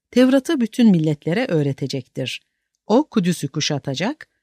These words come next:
Yecüc ve Mecüc'ü Yahve imha edecektir. Mesih'in hakimiyeti dünyanın altı bininci yılında sona erecektir. Bin yıllık bir devreden sonra insanlar diriltilecek, ceza mükafat göreceklerdir.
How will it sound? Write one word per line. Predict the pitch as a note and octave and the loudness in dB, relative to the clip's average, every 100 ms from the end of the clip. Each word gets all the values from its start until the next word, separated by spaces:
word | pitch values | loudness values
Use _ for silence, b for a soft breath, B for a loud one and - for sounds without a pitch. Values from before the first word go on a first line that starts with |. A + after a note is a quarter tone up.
| _ _ | _ _
Yecüc | G3 F3 A3 C#4 G#3 | 0 2 0 -2 0
ve | A3+ | 2
Mecüc'ü | G3+ D#3+ C3 C#3+ F3 D#4+ | 4 2 0 -4 -4 -4
Yahve | B3 F3 C3 E3 B3 B3+ | -2 -4 -4 -2 -4 0
imha | E3+ C3+ D3+ C#3 | 0 0 -2 -4
edecektir. | C3+ C3+ C3+ B2+ - B2+ - - _ _ _ _ _ _ _ | -4 -4 -6 -8 -8 -6 -6 -8 _ _ _ _ _ _ _
Mesih'in | A#3 B3 C#4+ E4+ | 0 4 6 8
hakimiyeti | D4 F3+ - E3+ D3+ C#3+ C#4 | 8 4 4 4 4 4 2
dünyanın | A#3+ F#3 F3+ F3 A#3+ F4 | 4 4 4 4 4 4
altı | F#3+ F3+ G3 | 2 0 0
bininci | F3 D#3+ D3+ D3+ | 4 6 6 2
yılında | D3 D3 F3+ D4 | 2 4 2 0
sona | - D3+ D3 | 2 2 2
erecektir. | D3 C#3 D3 - D3+ C#3+ - _ _ | 0 -2 -4 -6 -6 -6 -10 _ _
Bin | A3+ B3 | 6 8
yıllık | F#3+ D3+ D3+ - | 8 6 2 0
bir | D3+ C#3+ | 0 2
devreden | D3+ D3 C#3+ D3 | 2 2 0 0
sonra | C#3+ D3+ E3+ A#3+ | -2 0 0 2
insanlar | D3+ C3 E3 D3+ D3 C#3 | 0 0 2 2 2 0
diriltilecek, | C#3+ C#3+ - C#3+ C#3 F#3+ D4+ - - _ - | -2 -2 -4 -6 -4 -2 -2 -4 -20 _ 0
ceza | F#3 D3+ F#3+ B3+ | 2 2 4 4
mükafat | F#3 E3+ D3+ E3 C#3+ | 4 2 -2 -2 -4
göreceklerdir. | D#3 C#3+ C#3 C#3+ D3 C#3+ C#3 D3 - | -2 -2 -2 -4 -4 -6 -6 -6 -8